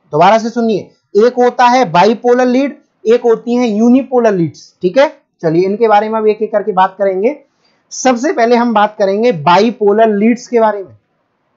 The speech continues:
तो ये bipolar leads क्या होती हैं?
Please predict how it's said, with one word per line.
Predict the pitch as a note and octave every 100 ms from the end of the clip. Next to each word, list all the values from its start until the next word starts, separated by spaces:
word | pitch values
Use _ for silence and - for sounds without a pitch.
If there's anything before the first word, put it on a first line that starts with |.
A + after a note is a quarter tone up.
| _ _ _ _ _
तो | B3
ये | D4+
bipolar | G3 F#3 A#3 B3 C4 C#4
leads | B3+ C4+ -
क्या | A#3+
होती | A3+ G#3+ A#3+
हैं? | G3+ B3+